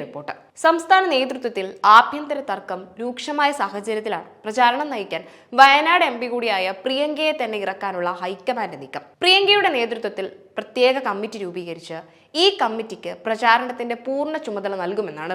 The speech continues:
റിപ്പോർട്ടുകൾ. സ്ഥാനാർത്ഥി പ്രഖ്യാപനത്തിലും വലിയ ട്വിസ്റ്റുകൾ ഉണ്ടാകുമെന്നാണ് റിപ്പോർട്ടുകൾ സൂചിപ്പിക്കുന്നത്. മുൻ കെ പി സി സി പ്രസിഡന്റുമാരായ മുല്ലപ്പള്ളി രാമചന്ദ്രൻ, വി എം സുധീരൻ,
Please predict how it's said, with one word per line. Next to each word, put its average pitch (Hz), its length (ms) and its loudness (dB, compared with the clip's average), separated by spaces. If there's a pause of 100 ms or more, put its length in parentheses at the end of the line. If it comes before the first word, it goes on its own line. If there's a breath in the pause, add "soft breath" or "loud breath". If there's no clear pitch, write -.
റിപ്പോർട്ടുകൾ. 151 340 -14 (420 soft breath)
സ്ഥാനാർത്ഥി 349 600 4
പ്രഖ്യാപനത്തിലും 220 640 -4 (100)
വലിയ 247 280 -2 (120)
ട്വിസ്റ്റുകൾ 240 440 -4
ഉണ്ടാകുമെന്നാണ് 202 680 -2 (100)
റിപ്പോർട്ടുകൾ 196 380 -10 (100)
സൂചിപ്പിക്കുന്നത്. 165 580 -10 (600 soft breath)
മുൻ 370 140 0 (140)
കെ 302 100 4 (100)
പി 294 160 -6
സി 294 120 -8
സി 294 140 -6
പ്രസിഡന്റുമാരായ 202 840 -4 (120)
മുല്ലപ്പള്ളി 196 460 -4
രാമചന്ദ്രൻ, 156 500 -12 (440 soft breath)
വി 247 80 -2 (120)
എം 226 140 -2
സുധീരൻ, 156 400 -10